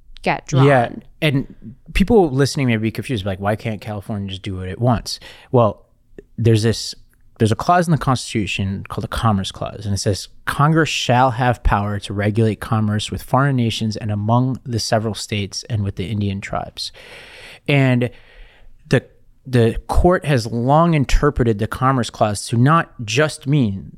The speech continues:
Speaker 2: that Congress has the power to regulate inter-,
Speaker 1: Mm-hmm.
Speaker 2: interstate commerce, but that the individual states are very limited in how they can impede the commerce amongst themselves.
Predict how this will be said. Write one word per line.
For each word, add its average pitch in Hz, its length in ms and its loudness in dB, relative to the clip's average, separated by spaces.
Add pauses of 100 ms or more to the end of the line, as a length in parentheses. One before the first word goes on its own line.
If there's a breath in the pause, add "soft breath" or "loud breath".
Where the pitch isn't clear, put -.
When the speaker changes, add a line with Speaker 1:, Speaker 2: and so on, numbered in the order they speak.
Speaker 2:
that 113 340 0
Congress 123 420 0
has 151 500 0
the 113 100 -4
power 104 460 -4 (140)
to - 120 -6
regulate 104 540 0
inter-, 107 240 0
Speaker 1:
Mm-hmm. 214 140 -4
Speaker 2:
interstate 110 400 0
commerce, - 480 -10 (380 loud breath)
but 120 200 2
that 113 300 2 (240 soft breath)
the 120 160 -2
individual 135 680 2
states - 800 -4
are 107 120 0
very 120 300 2
limited 110 680 0
in 107 120 -8
how 117 440 -2
they 113 400 2
can 110 200 -4
impede 104 680 -4
the 110 80 -6
commerce 107 440 -6
amongst 101 300 -4
themselves. - 640 -6